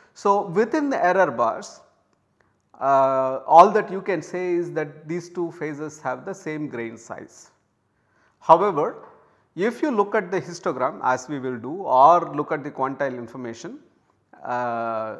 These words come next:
you will see that the mean and standard deviation, uh, are not the complete picture. Uh, these two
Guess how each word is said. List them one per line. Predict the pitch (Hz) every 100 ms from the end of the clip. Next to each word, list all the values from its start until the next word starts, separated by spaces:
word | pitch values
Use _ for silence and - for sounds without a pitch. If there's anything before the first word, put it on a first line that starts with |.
| -
you | 147 247
will | 269 208
see | - 202 214
that | 160 160 165 - 147
the | 156
mean | 160 196 180
and | 151
standard | - 147 151 156
deviation, | 151 151 143 135 143 131 127 - -
uh, | - 120 117 113 -
are | 104 127 113
not | 127 143 165 147
the | 156 143
complete | 139 127 143 -
picture. | - - - - - _ _ _ _ _ -
Uh, | 120 117 113 113 117
these | 196 -
two | - 185 185 180 -